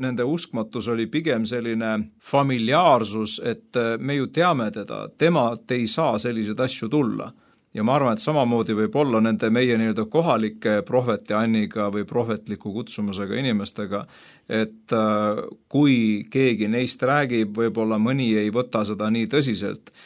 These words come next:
kui tuleb, äh, näiteks keegi kusagilt kaugelt maalt, äh, siis, äh, keda ei teata nii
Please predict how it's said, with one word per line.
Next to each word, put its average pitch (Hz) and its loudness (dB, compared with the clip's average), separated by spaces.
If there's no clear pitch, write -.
kui 113 -2
tuleb, 120 2
äh, 107 2
näiteks 110 -2
keegi 120 2
kusagilt 107 -2
kaugelt 135 0
maalt, 101 -8
äh, 101 -4
siis, 120 -4
äh, 107 -2
keda 110 -2
ei 107 -2
teata 151 2
nii 107 2